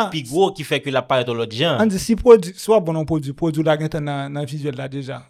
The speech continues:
Speaker 1: Yeah.
Speaker 2: Ou pa ka vle ajoute lòg la den ankò. An di ou gen ni lòg ni pwodui a.
Speaker 1: Yeah.
Speaker 2: Kòm fin la di Apple a vann, e, telefòn nan, epi l montre telefòn nan, epi l mete lòg la.
Speaker 1: Lòg la ankò, yeah.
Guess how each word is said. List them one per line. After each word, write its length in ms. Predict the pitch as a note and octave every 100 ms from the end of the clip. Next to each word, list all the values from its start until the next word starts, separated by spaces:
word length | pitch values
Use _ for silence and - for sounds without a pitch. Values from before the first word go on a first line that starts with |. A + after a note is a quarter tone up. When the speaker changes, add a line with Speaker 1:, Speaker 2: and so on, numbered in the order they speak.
| _
Speaker 1:
Yeah. 140 | G#2 F3+
Speaker 2:
Ou 60 |
pa 20 | F3+
ka 80 | E3
vle 140 | E3+ E3+
ajoute 240 | D#3+ F3 E3+
lòg 160 | E3+
la 160 | F3 F#3 F#3
den 80 | F#3+
ankò. 220 | G3 G#3+ D3 - -
An 80 | F#3+
di 80 | E3
ou 140 | D#3+
gen 160 | F3 E3+
ni 140 | F3+ F3+
lòg 220 | F3+ F#3 F3+ F3
ni 140 | E3
pwodui 300 | E3+ E3 E3
a. 60 | F3 F#3+ -
Speaker 1:
Yeah. 300 | G#2 G2 F2 A3
Speaker 2:
Kòm 160 | F#3+
fin 100 | F#3
la 60 | F3
di 140 | D#3+ E3
Apple 240 | E3 F3
a 60 | E3
vann, 240 | E3 E3 E3+
e, 140 | D#3 D#3+
telefòn 460 | D#3+ E3+ E3+ E3
nan, 140 | E3+ F3
epi 240 | D#3 D3+
l 60 | C#3+
montre 240 | D3+ D#3 D#3+
telefòn 400 | D3+ D#3 D3+ D#3+
nan, 140 | D#3
epi 80 | C#3+
l 60 | C#3+
mete 160 | C#3+
lòg 240 | C#3 C#3 C3+
la. 80 | C3+ - -
Speaker 1:
Lòg 220 | A2+ G#2+
la 140 | A2 A2+
ankò, 220 | G#2+ B2
yeah. 160 | G#2+